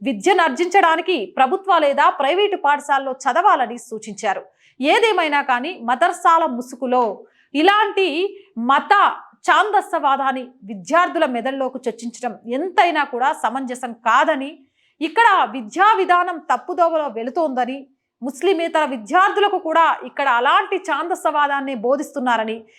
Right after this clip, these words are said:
ఇలాంటి వాటిపై ఐక్యరాజ్య సమితి చర్యలు తీసుకోకుంటే బాలల భవిష్యత్తు అంధకారంగా మారుతుందని,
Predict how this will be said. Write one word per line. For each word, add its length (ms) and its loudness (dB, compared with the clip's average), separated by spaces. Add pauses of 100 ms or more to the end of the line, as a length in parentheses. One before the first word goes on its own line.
(200)
ఇలాంటి 440 4
వాటిపై 800 -2 (260)
ఐక్యరాజ్య 540 0
సమితి 640 -6 (240)
చర్యలు 260 4
తీసుకోకుంటే 920 -4
బాలల 600 4
భవిష్యత్తు 720 -6
అంధకారంగా 680 0
మారుతుందని, 720 -8